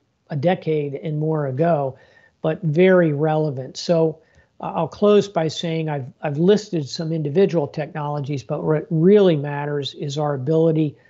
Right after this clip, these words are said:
to synthesize them, to understand how they fit together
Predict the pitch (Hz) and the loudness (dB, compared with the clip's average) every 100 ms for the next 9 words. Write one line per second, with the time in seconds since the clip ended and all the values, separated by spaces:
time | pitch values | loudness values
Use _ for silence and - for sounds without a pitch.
0 | _ _ - 147 - - 156 - 139 - | _ _ -10 -6 -6 -4 -4 -4 -6 -6
1 | 139 131 117 - 131 - 156 143 143 - | -6 -6 -8 -8 -6 -2 0 2 0 0
2 | - 160 156 156 143 - _ _ _ - | 0 2 4 2 -2 -6 _ _ _ -10
3 | - 170 165 151 147 135 - - 156 - | -2 2 4 4 2 0 -4 -2 -2 -2
4 | - 139 123 123 151 156 139 131 123 123 | -14 -10 -8 -2 0 2 0 -4 -4 -8